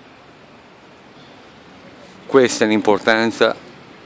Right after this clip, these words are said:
di avere un cuore, di avere un'anima dentro un corpo.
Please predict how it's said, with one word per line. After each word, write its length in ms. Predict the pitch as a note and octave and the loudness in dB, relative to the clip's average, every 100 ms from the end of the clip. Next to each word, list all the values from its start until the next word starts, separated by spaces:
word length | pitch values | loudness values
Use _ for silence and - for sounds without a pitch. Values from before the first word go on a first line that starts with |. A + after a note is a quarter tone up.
| - | -20
di 140 | - A#2 | 0 2
avere 260 | G#2+ A2+ | 4 2
un 180 | G#2 G2+ | 2 -2
cuore, 480 | A2 G#2+ A2+ A2+ A#2 - - - - - - - | 4 4 4 0 -4 -10 -20 -20 -20 -20 -20 -12
di 140 | G#2 | 0
avere 240 | A2 A2+ G#2+ | 4 4 4
un'anima 640 | G2+ G2+ G#2 G#2+ A2+ A#2 - - - - - - | 2 0 0 -2 -2 -4 -8 -20 -20 -20 -20 -8
dentro 340 | A2 A#2+ A2+ | -2 0 0
un 80 | B2 | -2
corpo. 580 | - A2+ F#2+ E2+ F#2+ F2+ | 4 4 4 2 -2 -2